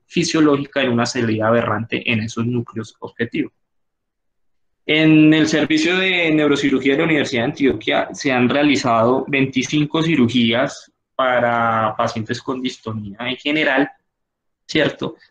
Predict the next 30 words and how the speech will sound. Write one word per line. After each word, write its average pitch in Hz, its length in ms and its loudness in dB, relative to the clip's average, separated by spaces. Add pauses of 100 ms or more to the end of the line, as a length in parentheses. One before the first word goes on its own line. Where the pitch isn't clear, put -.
De 139 80 2
los 135 160 2
cuales 135 260 2
ustedes 127 400 0
ven 131 220 -2
que 139 140 -2
la 127 120 2
distonía 120 460 -2
primaria 117 340 -2
son 135 280 -4
doce 139 300 0
casos 131 480 -4 (260)
y 170 200 0
la 139 160 2
distonía 120 800 -2 (560)
por 147 280 -2
parálisis 120 540 0
cerebral, 110 460 -2
que 107 120 -4
es 107 100 -6
el 120 180 -4
tema 143 260 -2
de 160 60 0
nosotros, 143 680 -2
ah, 117 160 -4
se - 120 -6
han 110 100 -4
realizado 110 480 -6
seis 117 180 -6
casos. - 520 -4